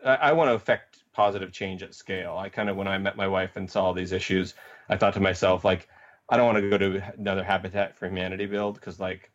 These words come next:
not that there's anything wrong with it, but I'm useless with a set of tools. So that's, like, gonna be a fun experience for me, but I'm not gonna be adding much value. And so I thought, "How can I use my skills to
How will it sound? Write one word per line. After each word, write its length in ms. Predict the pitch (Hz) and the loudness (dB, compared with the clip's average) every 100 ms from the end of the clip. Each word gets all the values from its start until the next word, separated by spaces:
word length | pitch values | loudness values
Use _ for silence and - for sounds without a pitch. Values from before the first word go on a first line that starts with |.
| _ _ | _ _
not 100 | 120 120 | 0 2
that 60 | |
there's 100 | 113 | 2
anything 200 | 110 101 | 2 0
wrong 200 | 95 95 | 0 0
with 100 | 117 | 0
it, 100 | 143 | 0
but 100 | 117 | 2
I'm 140 | 101 101 | 2 2
useless 440 | 92 98 - 87 | -2 -4 -6 -8
with 100 | 90 | -8
a 40 | 90 | -8
set 180 | 101 85 | -8 -8
of 80 | |
tools. 480 | 85 101 90 82 95 _ - - - | -6 -2 -2 -4 -8 _ -20 -20 -4
So 100 | 110 | 2
that's, 400 | 110 120 - - | 4 4 -2 -2
like, 240 | 113 90 | -2 0
gonna 180 | 117 110 | 0 0
be 400 | 98 98 95 104 - | 2 0 0 -4 -8
a 60 | |
fun 200 | - 113 | 0 0
experience 480 | 104 - 104 95 92 | 0 0 0 0 -2
for 140 | - | -4
me, 260 | 95 95 113 | -2 0 0
but 160 | 120 101 | 0 0
I'm 120 | 101 | 0
not 140 | 95 | -2
gonna 120 | 95 | -4
be 140 | 90 85 | -8 -8
adding 300 | 90 87 90 | -8 -10 -10
much 180 | 87 87 | -12 -6
value. 480 | 95 90 90 87 90 | -2 0 -2 -2 -4
And 200 | 98 98 | -6 -2
so 120 | 104 | 0
I 60 | 95 | 2
thought, 340 | 104 95 - - - _ _ | 2 2 0 -8 -20 _ _
"How 200 | - 120 | 0 2
can 140 | 117 | 4
I 80 | 107 | 2
use 280 | 98 92 90 | 2 0 -2
my 260 | 92 92 92 | 0 0 0
skills 640 | - 101 92 92 92 - _ _ _ - | -2 -2 0 -2 -6 -14 _ _ _ -8
to 640 | 98 92 90 90 87 | -4 -4 -4 -6 -10